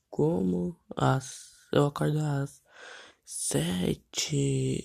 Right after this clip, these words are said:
sete horas e ponto, aí eu vou comer. Aí depois de comer eu vou escovar os dentes, aí eu fico mexendo um pouco no celular até da hora do, é, da, do classroom.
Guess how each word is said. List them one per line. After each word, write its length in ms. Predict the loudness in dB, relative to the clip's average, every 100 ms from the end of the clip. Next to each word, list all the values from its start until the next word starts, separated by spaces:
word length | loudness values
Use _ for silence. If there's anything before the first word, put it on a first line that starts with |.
| -4
sete 380 | -2 -4 -2
horas 320 | 0 2 0 -2
e 60 |
ponto, 600 | 0 2 2 0 -2 0
aí 120 | 0 0
eu 60 |
vou 160 | -2 -4
comer. 580 | -2 0 0 0 -2 -6 _ _ -20 -18 -18 -18 -20 _ -6
Aí 80 |
depois 260 | -4 -2 -2
de 60 | -2
comer 180 | -2
eu 60 | 0
vou 100 | 0
escovar 440 | 0 0 0 2 2
os 100 | 0
dentes, 840 | 2 2 2 0 -2 -2 -2 -2 -2
aí 260 | 0 2
eu 100 | 2
fico 300 | 2 -2 0
mexendo 400 | -2 0 -2 0
um 80 | -2
pouco 560 | 0 2 0 -2 -6 -6 _ -20 -20 _ -8
no 80 | -6
celular 520 | -2 0 2 0 0
até 320 | -2 0 0
da 360 | 2 0 2 2
hora 260 | 4 4
do, 540 | 4 4 4 4 4 0 -6 -20 _ _ _ _ _ -20 -14
é, 360 | -6 0 0 0 -6 _ -14 -12 -12 -12 -14 -18 -6
da, 640 | -2 4 6 8 8 8
do 120 | 10 8
classroom. 580 | 8 6 4 2 0